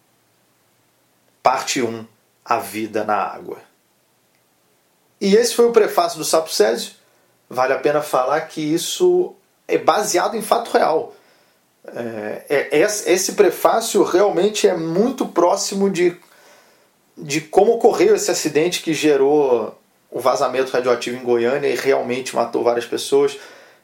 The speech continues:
E aí, por conta da menina ter jogado o pó no vaso e dado descarga, é, na minha história, esse pó é despejado, ele vai até um rio pela tubulação de esgoto, contamina,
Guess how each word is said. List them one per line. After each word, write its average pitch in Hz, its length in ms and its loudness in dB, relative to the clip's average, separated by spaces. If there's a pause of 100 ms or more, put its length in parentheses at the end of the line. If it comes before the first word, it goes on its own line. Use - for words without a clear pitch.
(320)
E 127 680 -2
aí, 120 180 0
por - 360 0
conta 202 500 2 (400)
da 156 180 2
menina 180 340 4
ter 185 160 4
jogado 147 800 0 (300)
o 147 120 2
pó 135 580 0 (600)
no 135 160 -4
vaso 135 320 0
e 120 40 -2
dado 123 180 0
descarga, 190 960 0 (720)
é, 123 160 0
na 143 160 0
minha 156 180 0
história, 156 500 2
esse 156 240 -2
pó 135 280 2
é 123 160 -2
despejado, 123 600 0
ele 127 80 -2
vai 127 160 2
até 139 140 2
um 156 100 2
rio 147 240 0
pela 139 180 0
tubulação 131 360 -2
de 151 80 -4
esgoto, 156 320 0
contamina, 151 880 0